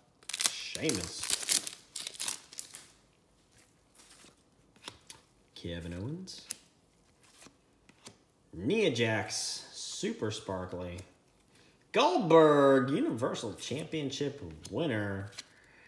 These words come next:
He took out Mars, or was it Saturn?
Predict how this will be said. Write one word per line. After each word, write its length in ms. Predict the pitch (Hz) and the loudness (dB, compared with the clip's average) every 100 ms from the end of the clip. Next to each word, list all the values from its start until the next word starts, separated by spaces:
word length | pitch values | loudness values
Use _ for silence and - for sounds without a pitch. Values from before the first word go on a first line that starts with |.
| - - - _ | -20 -16 -16 _
He 560 | - 127 151 160 82 80 | -10 -6 -4 -4 -4 -6
took 240 | - 160 | -6 -4
out 380 | 156 147 143 - | -4 -4 -4 -6
Mars, 560 | 107 117 175 226 247 - | -4 -2 -2 -4 -8 -8
or 120 | 110 | -6
was 100 | 104 | -6
it 80 | 92 | -6
Saturn? 480 | - 123 98 69 | -6 -6 -6 -8